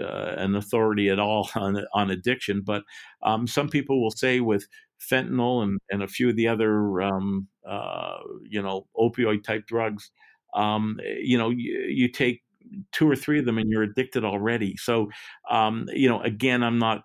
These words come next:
I'm not an authority on that, and I, I can't, you know, give you an opinion, but I can say that, that nobody, uh, in the best of my knowledge, um, in all the years I've been in practice and, and worked with professional teams,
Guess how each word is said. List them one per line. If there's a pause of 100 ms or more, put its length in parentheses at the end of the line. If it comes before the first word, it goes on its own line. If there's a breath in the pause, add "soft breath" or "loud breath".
I'm
not
an
authority
on
that,
and
I, (140)
I
can't, (160)
you
know,
give
you
an
opinion,
but (640 soft breath)
I
can
say
that, (320 loud breath)
that
nobody, (260)
uh,
in
the
best
of
my (480)
knowledge, (320 soft breath)
um,
in
all
the
years
I've
been
in
practice
and,
and
worked
with (180)
professional
teams,